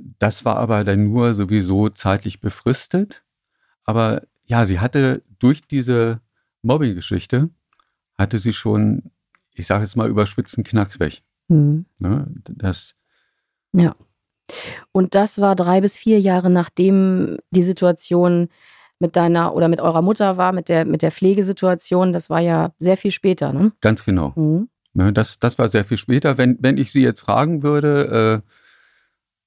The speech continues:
Speaker 1: war die Situation mit meiner Mutter jetzt der Auslöser oder so belastend? Ich weiß nicht, was sie da sagen würde. Weil,
Speaker 2: Mhm.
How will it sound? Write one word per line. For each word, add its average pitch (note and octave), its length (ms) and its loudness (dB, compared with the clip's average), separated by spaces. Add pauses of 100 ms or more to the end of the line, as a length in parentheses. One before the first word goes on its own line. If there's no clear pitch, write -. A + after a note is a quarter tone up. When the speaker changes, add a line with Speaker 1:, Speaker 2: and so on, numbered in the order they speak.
(840)
Speaker 1:
war A#2+ 200 2
die A#2+ 140 0
Situation A#2+ 800 0
mit A#2+ 140 2
meiner A2 280 2
Mutter A#2+ 320 2
jetzt - 420 -4
der F2+ 140 0
Auslöser A2+ 800 0
oder F#2+ 260 -2
so F#2 180 -2
belastend? F#2+ 840 -2
Ich - 140 -18
weiß - 200 -8
nicht, G2+ 120 -2
was G2 140 -4
sie - 80 -14
da E2+ 120 -2
sagen D#2+ 360 -2
würde. D#2 260 -6
Weil, F3 100 0
Speaker 2:
Mhm. E3 440 2